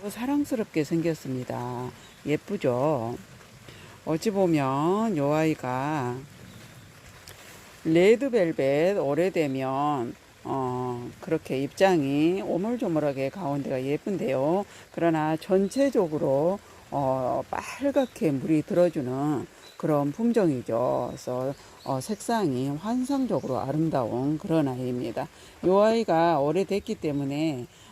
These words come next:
어, 분갈이를 해주려고 하는데요. 음, 별 탈 없이 건강하게 아주 잘 자라주는 그런 품종 중에 하나입니다.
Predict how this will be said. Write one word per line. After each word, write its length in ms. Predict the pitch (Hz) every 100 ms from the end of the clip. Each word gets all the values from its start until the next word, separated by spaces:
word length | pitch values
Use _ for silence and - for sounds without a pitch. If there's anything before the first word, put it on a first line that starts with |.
| -
어, 240 | 139 135 -
분갈이를 720 | 180 175 190 165 131 143 165
해주려고 500 | 226 254 240 160 143
하는데요. 760 | 156 175 180 151 131 139 175 226 - - - -
음, 920 | 175 175 170 170 165 170 170 165 165 170
별 200 | 214 220
탈 240 | - 311
없이 400 | 311 277 - 185 170
건강하게 800 | 185 190 220 208 160 151 143 139
아주 240 | 127 135
잘 280 | - 151 196
자라주는 760 | 247 254 220 151 151 165 127 - - -
그런 280 | - 160 147
품종 360 | 185 247 233 170
중에 200 | 139 135
하나입니다. 760 | 160 185 180 139 123 117 127